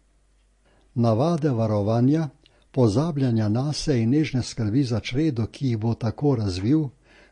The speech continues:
ga bodo pripravile postati sočuten in potrpežljiv Izraelov pastir.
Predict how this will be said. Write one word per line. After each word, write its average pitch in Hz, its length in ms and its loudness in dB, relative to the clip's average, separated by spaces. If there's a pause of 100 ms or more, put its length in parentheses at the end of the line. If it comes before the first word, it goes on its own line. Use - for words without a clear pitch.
ga 117 160 2
bodo 143 260 2
pripravile 139 720 0
postati 139 640 -2
sočuten 143 720 -2
in 135 140 4
potrpežljiv 127 840 -2
Izraelov 117 540 0
pastir. 104 500 -4